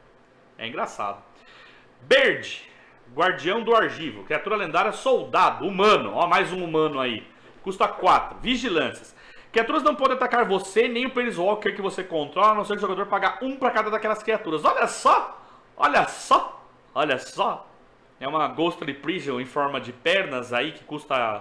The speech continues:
ruins. É um dois quatro. Boa, bacana. Tio, você acha que Robots pode ser afetado por essa parada de histórica, o Troll?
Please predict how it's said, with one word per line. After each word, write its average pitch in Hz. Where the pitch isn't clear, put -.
ruins. 143
É 127
um 127
dois 143
quatro. 131
Boa, 294
bacana. 196
Tio, 254
você 233
acha 330
que 349
Robots 226
pode 190
ser -
afetado 170
por 165
essa 156
parada 147
de 131
histórica, 127
o 120
Troll? 131